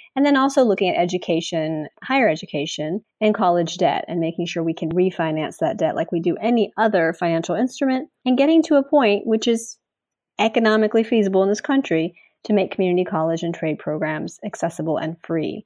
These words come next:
Uh, those are things that are very important in this district. And then on top of education,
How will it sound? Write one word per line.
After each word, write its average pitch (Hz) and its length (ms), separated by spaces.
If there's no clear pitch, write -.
Uh, 165 220
those 240 220
are 269 80
things 196 260
that 180 100
are 170 80
very 175 200
important 185 400
in 175 100
this 170 160
district. 190 540
And 220 120
then 240 140
on 240 80
top 247 240
of 240 100
education, 214 840